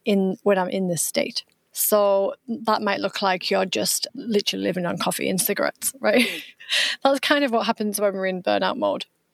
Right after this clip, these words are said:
Um, and then the last one is number ten, is if you don't even wanna get up in the morning anymore. This is a big one. Not wanting to get up in the morning, feeling like, "What's the point?"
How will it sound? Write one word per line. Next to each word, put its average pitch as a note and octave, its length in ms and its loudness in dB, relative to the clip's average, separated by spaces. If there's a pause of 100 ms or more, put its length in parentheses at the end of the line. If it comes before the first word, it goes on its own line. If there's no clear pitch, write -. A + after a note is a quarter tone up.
Um, G#3+ 320 2
and A#3+ 120 4
then C#4 200 4
the B3+ 120 4
last B3+ 280 0
one G3 280 2
is F3+ 480 -2 (280)
number G#3+ 240 0
ten, - 380 -2 (760)
is G#3+ 200 2
if A3+ 180 0
you A#3+ 60 4
don't A#3 240 2
even F#3+ 220 -2
wanna F3+ 180 -2
get - 140 -2
up - 120 -4
in - 200 -2
the F3+ 60 -4
morning F#3 500 0
anymore. F#3 460 2 (280)
This B3+ 160 4
is C#4 80 0
a A#3 60 4
big G3 220 -2
one. F#3 260 0 (180)
Not A3+ 320 2
wanting B3+ 420 2
to A#3 100 0
get A3 160 2
up - 140 -4
in A3 80 2
the A#3 40 4
morning, F3+ 580 2 (640)
feeling A3 400 4
like, F#3+ 240 2
"What's - 340 -4
the E3+ 60 -6
point?" - 500 -8